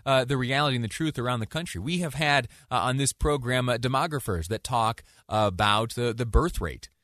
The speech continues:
on the decline here in the United States and around the world. In fact, we, uh, here in the United States,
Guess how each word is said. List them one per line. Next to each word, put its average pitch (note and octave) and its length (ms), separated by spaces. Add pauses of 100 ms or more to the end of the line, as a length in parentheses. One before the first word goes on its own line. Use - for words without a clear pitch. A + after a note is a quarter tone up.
(220)
on D3+ 220
the C3 80
decline G2 640 (400)
here F#2 360 (280)
in A#2+ 220
the G#2 40
United G#2 400
States G#2 380
and C4 160
around G#3 240
the C3 80
world. F3 260
In A#2 80
fact, D3 300
we, F#3+ 360
uh, B2+ 200
here F3+ 220
in D3+ 80
the D3 60
United C3+ 300
States, E3+ 380